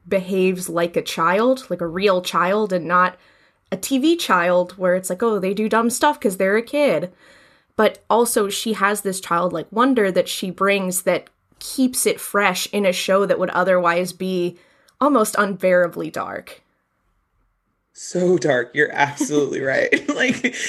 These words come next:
Speaker 2: thank, thank, thank the maker for Omega for us to not be just, like, devastated every single, I mean, she kinda, kinda, this past episode, kinda devastated, but still, yes,
Speaker 1: Yeah.
Speaker 2: a hundred percent agree.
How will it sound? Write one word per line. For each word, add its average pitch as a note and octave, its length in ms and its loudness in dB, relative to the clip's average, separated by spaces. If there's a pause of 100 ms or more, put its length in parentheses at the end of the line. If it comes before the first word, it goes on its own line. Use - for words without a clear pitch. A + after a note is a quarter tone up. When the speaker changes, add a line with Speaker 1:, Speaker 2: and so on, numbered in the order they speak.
(180)
Speaker 2:
thank, C4 440 0
thank, A3+ 500 0
thank G#3 340 -2
the G#3 80 0
maker F#3+ 540 2
for F3 600 4
Omega E3 440 2
for D#3+ 160 0
us E3 260 -2
to E3 80 -6
not D3+ 300 0
be - 100 -6
just, - 300 -12
like, - 380 -8 (280)
devastated D3+ 840 2
every C#3 220 2
single, C3 320 2
I D#3 80 2
mean, F3 160 0
she - 160 -4
kinda, - 380 0
kinda, A#3+ 340 0 (480)
this G#3 240 0
past G#3+ 220 0
episode, G#3+ 280 -4
kinda D#3 160 -2
devastated, - 400 -2
but - 140 -2
still, - 340 -4
yes, - 380 -2
Speaker 1:
Yeah. C#3 80 2
Speaker 2:
a - 20 2
hundred - 280 -4
percent - 260 -8
agree. - 160 -8